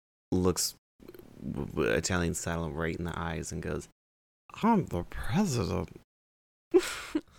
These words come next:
Speaker 2: Bay can lie. Okay. So if anyone got under a sixteen,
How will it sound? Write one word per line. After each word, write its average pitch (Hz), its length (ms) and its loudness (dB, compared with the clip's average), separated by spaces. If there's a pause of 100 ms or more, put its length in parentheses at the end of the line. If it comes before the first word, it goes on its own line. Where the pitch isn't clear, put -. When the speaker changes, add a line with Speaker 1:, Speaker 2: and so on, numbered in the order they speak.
(200)
Speaker 2:
Bay 190 520 6
can 160 580 2
lie. 147 480 -4 (380)
Okay. - 180 4 (800)
So 214 200 6
if 165 100 6
anyone 226 420 4
got 202 220 8
under 190 200 8
a 196 80 6
sixteen, 220 1080 0